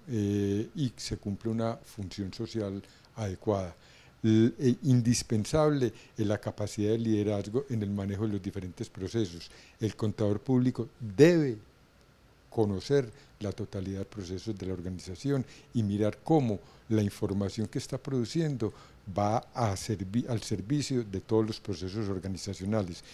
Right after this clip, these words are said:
Es un factor fundamental, esa capacidad de producir información inteligente y además de transmitir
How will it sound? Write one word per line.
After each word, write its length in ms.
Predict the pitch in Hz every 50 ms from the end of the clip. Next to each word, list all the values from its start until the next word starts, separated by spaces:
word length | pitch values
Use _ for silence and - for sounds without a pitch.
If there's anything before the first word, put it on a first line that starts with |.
| - - -
Es 100 | 110 104
un 100 | 107 123
factor 340 | - - 135 - - 135 120
fundamental, 1040 | - - - - - - 120 113 113 110 110 107 104 95 95 - - 139 127 107 87 80 - - - - - - -
esa 220 | 110 104 - 139
capacidad 580 | - - 123 - 113 107 - - 110 107 107 107
de 320 | 104 107 131 131 131 - - -
producir 460 | - 117 107 107 104 101 - - 107 120
información 500 | 131 - 120 110 101 98 92 - 107 113
inteligente 720 | 117 - - 117 101 104 98 123 123 110 - - 104 90 - - - - - -
y 100 | 127 120
además 380 | 113 107 110 110 110 107 110 107 107 110
de 140 | 127 113
transmitir 880 | - - - 107 107 104 92 95 95 98 95 - - 160 160 151 117 95